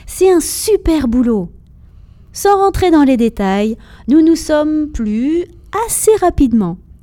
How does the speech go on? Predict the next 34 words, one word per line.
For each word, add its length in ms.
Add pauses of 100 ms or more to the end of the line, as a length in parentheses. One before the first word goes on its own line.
(480)
Nous 120
travaillons 480
dans 100
la 140
même 180
société, 720 (240)
mais 320 (400)
heureusement, 580
on 120
ne 40
se 200
voit 360
pas 320
tous 120
les 160
jours. 400 (720)
Cela 300
va 120
changer 380
après 200
le 60
mariage, 400
je 140
pense. 520 (720)
Il 180
va 140
sans 280
doute 240
limiter 440
la 120
fréquence 480
de 80
ses 160
missions. 420